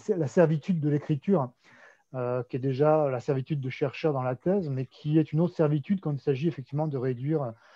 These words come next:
mille pages en, en, en cinq cents. Euh, et, euh, je pense que ton, enfin, j'espère que ton travail, je,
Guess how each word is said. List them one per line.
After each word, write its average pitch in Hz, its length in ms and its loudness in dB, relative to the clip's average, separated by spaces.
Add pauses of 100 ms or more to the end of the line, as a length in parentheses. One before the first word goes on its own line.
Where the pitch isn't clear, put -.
(320)
mille 147 260 2
pages 147 400 4
en, 127 200 -2 (140)
en, 127 460 -2
en 143 160 -6
cinq 139 220 -2
cents. 190 320 0 (760)
Euh, 135 600 0 (460)
et, 156 280 6
euh, 143 380 6 (640)
je 147 200 -2
pense 190 320 4
que 151 260 0 (100)
ton, 147 220 2
enfin, 135 160 -2
j'espère 135 340 4
que - 80 -10
ton 165 120 0
travail, 151 500 4
je, 120 100 -2